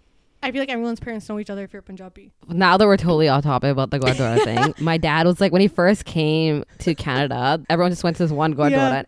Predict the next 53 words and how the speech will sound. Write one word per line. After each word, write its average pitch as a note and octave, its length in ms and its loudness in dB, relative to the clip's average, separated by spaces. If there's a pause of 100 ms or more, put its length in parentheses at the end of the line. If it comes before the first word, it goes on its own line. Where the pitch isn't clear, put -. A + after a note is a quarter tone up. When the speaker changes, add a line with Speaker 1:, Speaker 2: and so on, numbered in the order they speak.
Speaker 2:
Everyone A#3 260 0
that C#4+ 100 -2
first G3 240 -2
came F3 180 -6
here G#3 100 -2
knows D3 180 -6
each D3 140 -8
other. D4 120 0
Speaker 1:
Exactly. C4 600 -4
That's C4 240 -2
how G#4 100 2
it G#4 140 -2
is. E4+ 260 -4
And D#4 140 -2
Speaker 2:
Yeah. D#4+ 60 0
Speaker 1:
then D#4+ 120 -2
I D#4+ 80 -2
feel E4+ 140 -6
like, F#4 120 -6
'cause D#4 240 -6 (480)
especially D4+ 540 -4
here, C4 260 -4
I'm D4 140 -2
sure E4 140 -2
it G4 80 0
was G4+ 120 -2
like - 160 -6
this D4 160 -8
in C4+ 120 -6
Surrey B3+ 240 -6
too. C#4 180 -6
Like, A3 240 -6 (480)
if C#4+ 180 -4
there D4 140 -2
was C#4+ 80 -2
Speaker 2:
Yeah. C4 220 0
Speaker 1:
that, B3+ 60 -20
just C4+ 200 -6
that B3 180 -2
one A#3+ 160 -4
Gurdwara, C4+ 340 -2
you, C4 140 -6
all B3+ 260 2
the C#4+ 120 -2
parents C4 360 -8
know B3 120 -2
each B3 120 -4
other, C4 200 0
then B3 160 -4
they A3+ 160 -4
had A#3+ 260 -4
kids. A#3+ 260 -6
Like, B3+ 160 -4